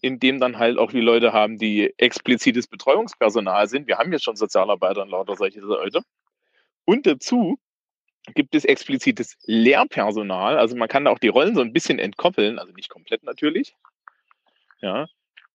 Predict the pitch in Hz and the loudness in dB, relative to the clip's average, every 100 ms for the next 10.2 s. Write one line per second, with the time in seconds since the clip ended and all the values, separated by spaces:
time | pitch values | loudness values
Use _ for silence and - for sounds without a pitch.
0 | - 143 147 151 151 - _ _ _ 165 | 2 4 4 2 -4 -14 _ _ _ -2
1 | - 196 196 170 147 180 - 147 160 151 | 0 0 0 2 2 2 2 2 2 0
2 | 120 123 170 - _ _ _ _ _ 160 | 2 2 -2 -6 _ _ _ _ _ -10
3 | - 123 120 123 107 _ - 120 120 - | 0 2 2 -2 -6 _ 0 4 4 4
4 | 151 151 151 233 320 - 101 - 90 - | 0 2 0 -2 -10 -12 -8 -6 -8 -8
5 | 95 92 98 98 110 95 110 113 - 101 | -8 -6 -8 -8 -6 -4 -2 -4 -4 -6
6 | 104 110 101 101 104 98 _ _ _ _ | -4 -6 -4 -4 -4 -10 _ _ _ _
7 | _ _ _ - 104 90 101 123 131 135 | _ _ _ -6 -4 0 2 2 2 2
8 | 175 220 - _ - 135 185 - 165 160 | 2 0 -4 _ -2 2 4 2 -2 -2
9 | 160 135 - 175 170 143 123 123 - 175 | -2 -4 0 2 2 2 -2 -4 -4 -4
10 | 185 | -6